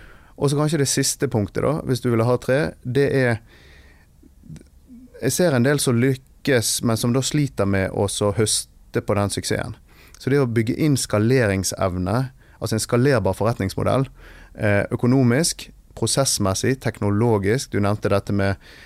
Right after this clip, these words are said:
har du nok, eh, kundeservice, sant? Tesla har jo, eh, kanskje hatt litt mer suksess enn det de har klart å, å følge opp på kundeservice, sant? Og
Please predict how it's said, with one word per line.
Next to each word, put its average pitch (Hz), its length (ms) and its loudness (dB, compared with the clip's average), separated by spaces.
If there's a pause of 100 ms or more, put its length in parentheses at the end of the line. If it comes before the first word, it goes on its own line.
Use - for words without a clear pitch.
(140)
har 110 100 0
du 107 80 2
nok, 113 280 -2
eh, 104 180 4
kundeservice, 107 800 2
sant? 110 200 -2
Tesla 110 320 -2
har 104 140 2
jo, 98 260 2
eh, 98 140 0
kanskje 101 420 -2
hatt - 340 -6
litt 110 240 -2
mer 104 100 0
suksess 110 380 0
enn 101 80 0
det 101 160 0
de 101 80 0
har 98 80 -2
klart 101 280 -2
å, 101 180 -2 (360)
å 117 80 -6
følge 113 220 2
opp 113 100 -2
på 107 100 0
kundeservice, 107 520 0
sant? 120 280 -2
Og 113 160 2